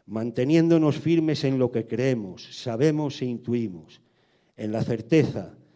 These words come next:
que dentro de muchos, muchos años, cuando todos seamos olvido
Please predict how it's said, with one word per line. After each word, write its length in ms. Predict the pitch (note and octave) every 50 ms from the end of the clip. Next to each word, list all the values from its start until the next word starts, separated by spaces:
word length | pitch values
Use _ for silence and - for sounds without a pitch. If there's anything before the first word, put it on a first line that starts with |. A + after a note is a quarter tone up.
| _ _ _ _ _ _ _ _ _
que 140 | - C#3+ C#3
dentro 480 | D3 E3 F3+ F3 E3+ F3 E3+ D#3 D#3
de 100 | C#3+ C#3+
muchos, 680 | C#3 C#3+ D#3+ D#3+ C#3+ D3+ - B2+ A#2 G#2 F2+ - - - _ _ _ -
muchos 560 | C3+ D3 D#3 F3 F#3 F3 F3+ D3+ C3 - D3
años, 520 | C3 A#2 G#2+ G2+ F#2 F2 E2+ - - _ _ _ _ _ _ _ _ _ _ _ _ _ _
cuando 380 | - C3+ C3+ C3+ C#3 C#3+ C#3+ C#3+
todos 380 | - E3+ F3+ F3 F3 E3+ -
seamos 440 | - D#3 D#3 D#3+ D#3+ E3 D#3 D3+ -
olvido 640 | C3 B2 - D3+ E3 C#3+ A2+ G#2 G2 E2+ - - -